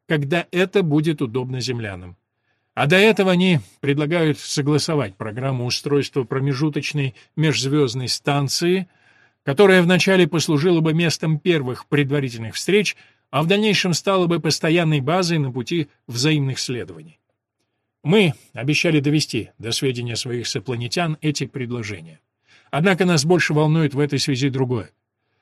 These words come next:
Готовы ли мы, земляне, к подобного рода межпланетным встречам?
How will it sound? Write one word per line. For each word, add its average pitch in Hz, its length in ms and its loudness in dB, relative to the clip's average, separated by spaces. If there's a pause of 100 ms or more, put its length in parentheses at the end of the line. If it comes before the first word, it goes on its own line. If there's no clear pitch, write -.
(160)
Готовы 185 580 4
ли 185 160 4
мы, 196 240 2
земляне, 143 640 -4
к - 100 -20
подобного 160 500 0
рода 165 240 0
межпланетным 160 720 0
встречам? 160 560 0